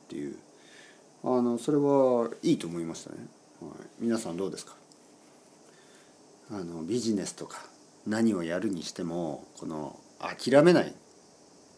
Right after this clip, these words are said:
こと、ね。何度も何度も、あの、チャレンジする。で、これが本当に大事だなと、最近、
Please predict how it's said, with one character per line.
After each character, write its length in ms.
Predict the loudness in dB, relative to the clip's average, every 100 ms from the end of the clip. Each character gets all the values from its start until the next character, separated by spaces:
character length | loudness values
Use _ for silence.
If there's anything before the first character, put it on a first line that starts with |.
| -20 -20 -20 -20 -20 -20 -20 -12
こ 100 | -8
と、 200 | -6 -8 -12 -20 -12
ね。 120 | -10 -8
何 260 | -2 4 6
度 80 | 4
も 100 | 4
何 200 | 2 2
度 60 |
も、 220 | 0 -6 -14 -20 -20 -20 -20 -20 -20 -20 -20 -20 -20 -16
あ 100 | -12
の、 180 | -10 -10 -12 -14 -16 -16 -18 -20 -20 -10 0
チ 140 | 4
ャ 60 | 6
レ 80 |
ン 120 | 4 0
ジ 100 | -6
す 160 | -8
る。 100 | -10 -12 -16 -20 -20 -20 -20 -20 -14
で、 60 | -6
こ 140 | 0
れ 80 | 0
が 80 | 0
本 200 | -2 0
当 60 |
に 100 | 2
大 180 | 2 0
事 120 | -2 -6
だ 80 |
な 80 | -8
と、 120 | -12 -16 -18 -20 -20 -20 -20 -20 -20 -18
最 180 | -12 -10
近、 340 | -4 -4 -4